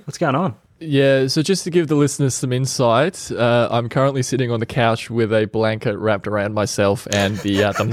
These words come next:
Speaker 2: microphone just down here. Long story short, the acoustics aren't great here, um, so I've had to get creative, and by process of elimination, this, this setup,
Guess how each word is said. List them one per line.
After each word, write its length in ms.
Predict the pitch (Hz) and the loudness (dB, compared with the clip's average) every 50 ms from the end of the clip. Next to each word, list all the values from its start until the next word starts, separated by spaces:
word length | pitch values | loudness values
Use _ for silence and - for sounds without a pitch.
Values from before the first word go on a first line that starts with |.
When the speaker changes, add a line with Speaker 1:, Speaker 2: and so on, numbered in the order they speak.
| 117 | 2
Speaker 2:
microphone 500 | 113 110 110 - 110 - 123 107 104 101 | 2 2 0 -2 -4 -2 -2 -2 -2 -2
just 220 | 98 - 110 - - | -4 -6 -8 -6 -4
down 260 | - 104 101 98 104 | -2 -2 -2 -2 -4
here. 360 | 107 104 101 107 143 190 240 - - - - - - - - - - - - - - - | -2 -2 0 0 0 0 -2 -6 -14 -18 -16 -14 -14 -14 -14 -10 -12 -12 -12 -12 -14 -6
Long 380 | 131 127 127 135 139 139 143 127 | -2 2 4 4 4 4 2 0
story 260 | - 151 135 131 123 | 2 2 2 2 2
short, 340 | - - 135 120 120 120 - | 0 2 2 2 2 2 2
the 120 | 120 113 | 2 0
acoustics 480 | 110 - - 139 127 - - 120 123 131 | 0 2 0 0 0 0 -2 -2 0 0
aren't 220 | 120 117 104 98 | 0 0 -2 -2
great 280 | - 107 107 110 110 - | 0 0 2 2 0 0
here, 420 | 117 117 104 101 104 139 175 185 151 131 - - | 0 0 0 0 0 0 -2 -4 -8 -10 -6 -2
um, 360 | 110 110 101 98 95 95 95 | 0 2 2 2 2 0 -2
so 220 | - - - 104 | -4 0 0 0
I've 80 | 101 - | 2 2
had 160 | 120 117 - | 0 0 0
to 80 | 123 110 | 0 0
get 180 | 120 113 - | 0 -2 -2
creative, 540 | - - 123 104 101 98 98 120 139 131 - | -2 -2 0 2 2 2 2 0 -2 -2 -6
and 120 | 117 113 | -8 -4
by 200 | - 107 104 104 | 0 0 0 0
process 480 | - - - 123 117 120 - 110 110 - | 0 -2 0 0 0 0 0 -2 -4 -2
of 80 | 110 110 | -2 -2
elimination, 640 | 110 110 113 107 107 113 131 - 165 135 120 101 | 0 0 0 0 0 0 0 -2 -4 -4 -6 -4
this, 360 | - 110 110 101 - - - - | 0 0 0 2 0 -2 -6 -4
this 200 | - - 123 117 | -2 -2 -2 -2
setup, 480 | - - 120 113 113 110 - _ - | 0 0 0 2 2 0 -2 _ -16